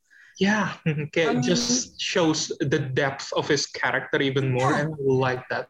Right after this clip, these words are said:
Speaker 1: I adore that so much.
Speaker 2: Iya.
Speaker 1: Mhm.
Speaker 2: Hmm,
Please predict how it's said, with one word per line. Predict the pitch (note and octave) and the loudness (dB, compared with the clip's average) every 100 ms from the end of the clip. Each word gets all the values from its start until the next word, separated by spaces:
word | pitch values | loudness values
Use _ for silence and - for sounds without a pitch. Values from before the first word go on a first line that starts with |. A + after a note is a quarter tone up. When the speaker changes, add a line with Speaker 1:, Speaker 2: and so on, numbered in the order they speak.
| - | -4
Speaker 1:
I | C#3 D#3 C3+ | 0 2 0
adore | - D3 C#3 C3+ | -2 0 2 2
that | C3 C3 | 0 -6
so | - - C#3 | -8 0 0
much. | C3+ B2+ C3 - - | 0 -4 -6 -12 -6
Speaker 2:
Iya. | G3+ A3+ F#3+ E3+ - _ _ - | 0 2 2 0 -8 _ _ -6
Speaker 1:
Mhm. | D3+ | -2
Speaker 2:
Hmm, | A#3+ B3 B3+ | 2 2 2